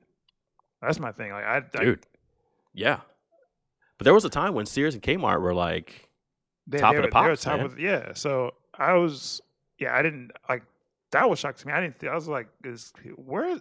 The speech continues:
Speaker 1: where is there a Kmart?" 'Cause I don't leave, he-, I don't leave Texas that much, so I know there aren't any in Texas.
Speaker 2: Sears and Kmart have closed more than thirty-five hundred stores and cut about two hundred and fifty thousand jobs over the past fifteen years.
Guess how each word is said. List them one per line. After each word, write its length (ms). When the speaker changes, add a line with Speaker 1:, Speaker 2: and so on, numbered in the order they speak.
Speaker 1:
where 240
is 80
there 140
a 60
Kmart?" 440
'Cause 140
I 100
don't 180
leave, 200
he-, 200
I 40
don't 100
leave 100
Texas 260
that 180
much, 200
so 200
I 100
know 80
there 140
aren't 160
any 100
in 80
Texas. 420
Speaker 2:
Sears 320
and 80
Kmart 400
have 160
closed 280
more 140
than 80
thirty-five 640
hundred 320
stores 560
and 140
cut 180
about 240
two 160
hundred 220
and 80
fifty 220
thousand 360
jobs 340
over 120
the 80
past 240
fifteen 320
years. 320